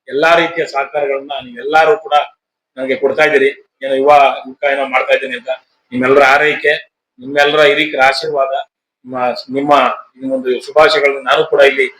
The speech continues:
ಅವಿರೋಧ ಆಯ್ಕೆಗೆ ಕಾರಣ ಅಂತ ಅನ್ಕೊಂಡ್ರು ಕೂಡ ನಿಮಗೂ ಕೂಡ ಈ ಸಂದರ್ಭದಲ್ಲಿ ವಿಶೇಷವಾದ,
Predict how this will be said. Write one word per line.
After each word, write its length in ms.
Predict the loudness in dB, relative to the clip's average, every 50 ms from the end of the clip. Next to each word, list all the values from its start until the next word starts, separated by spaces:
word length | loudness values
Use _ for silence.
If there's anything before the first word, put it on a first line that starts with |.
| -20 _ _ _ _
ಅವಿರೋಧ 260 | 4 6 6 6 6
ಆಯ್ಕೆಗೆ 400 | 6 4 4 2 0 0 0 0
ಕಾರಣ 300 | 0 0 0 0 2 4
ಅಂತ 180 | 2 2 2 0 -6
ಅನ್ಕೊಂಡ್ರು 420 | -8 -10 -4 -4 -2 -2 -2 -2 -2
ಕೂಡ 140 | 0 0
ನಿಮಗೂ 300 | 0 -2 -2 -10 -12 -8
ಕೂಡ 140 | -4 2 2
ಈ 80 | 2 2
ಸಂದರ್ಭದಲ್ಲಿ 520 | 2 -6 -6 -6 -6 -4 -4 -8 -10 -10
ವಿಶೇಷವಾದ, 480 | -10 -2 -2 -2 -2 0 -2 -2 0